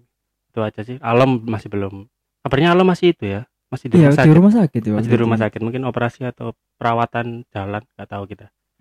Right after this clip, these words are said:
Speaker 1: Itu aja untuk update tim. Eh, Ruben bisa kayaknya dimainkan.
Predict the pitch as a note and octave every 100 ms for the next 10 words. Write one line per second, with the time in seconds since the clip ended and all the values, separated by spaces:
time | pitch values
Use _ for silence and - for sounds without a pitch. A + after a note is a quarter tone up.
0 | _ _ _ _ - D#3 D3 C#3+ C#3+ -
1 | C3 - E3 G3 - _ _ _ _ _
2 | _ - C3 B2+ B2+ C#3 C#3 C#3 - _
3 | _ A#2+ A2 A#2 A#2+ C3 B2+ A2 G2+ G2+
4 | - A2+ C#3+